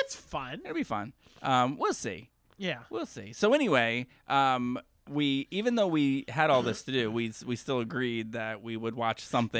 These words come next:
Speaker 2: and
Speaker 1: Yes.
Speaker 2: talk about it.
Speaker 1: I do wanna, w-, speaking of that, I do wanna say, and this is a critique for Apple Plus T V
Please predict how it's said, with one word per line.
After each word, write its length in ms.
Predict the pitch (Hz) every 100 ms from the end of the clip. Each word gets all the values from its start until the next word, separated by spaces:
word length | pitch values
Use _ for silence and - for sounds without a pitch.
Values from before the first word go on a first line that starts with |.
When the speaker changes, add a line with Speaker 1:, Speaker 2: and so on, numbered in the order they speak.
| 214
Speaker 2:
and 100 | 175
Speaker 1:
Yes. 40 |
Speaker 2:
talk 220 | - 139 123
about 260 | 107 95
it. 180 | 92 - - -
Speaker 1:
I 100 | 190
do 280 | 156 247
wanna, 300 | 285 277 247
w-, 320 | 175 190 185 185
speaking 400 | - 254 233 202
of 80 |
that, 240 | 151 143 143 160
I 80 |
do 260 | 160 143 220
wanna 240 | 233 240
say, 460 | 233 - 135 123 - _ _ _ _
and 160 | 139 135
this 180 | 156 170
is 120 | 160
a 40 |
critique 680 | - 190 - - 214 - - - _
for 440 | - 151 143 139 - -
Apple 260 | 151 -
Plus 360 | 143 - 139 -
T 200 | - 135
V 180 | 123 -